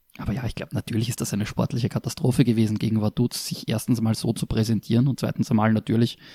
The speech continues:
der Spott natürlich gerechtfertigt, wenn man davor auch noch das Spiel gegen Hartberg verschoben hat. Also, äh, also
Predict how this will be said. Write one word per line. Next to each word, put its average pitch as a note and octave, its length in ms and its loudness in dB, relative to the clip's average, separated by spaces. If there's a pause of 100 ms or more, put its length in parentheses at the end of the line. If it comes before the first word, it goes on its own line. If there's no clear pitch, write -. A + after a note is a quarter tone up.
(420)
der B2+ 80 6
Spott - 340 -2
natürlich A#2 320 2
gerechtfertigt, - 600 0
wenn A2 80 6
man A2 100 6
davor A#2 220 2
auch A#2 100 2
noch A2+ 100 4
das - 140 -2
Spiel A2+ 220 -2
gegen A#2+ 260 0
Hartberg - 420 0
verschoben B2 460 4
hat. A#2+ 380 0
Also, G#2+ 260 -2 (1800)
äh, - 280 -6 (420)
also A2+ 220 -2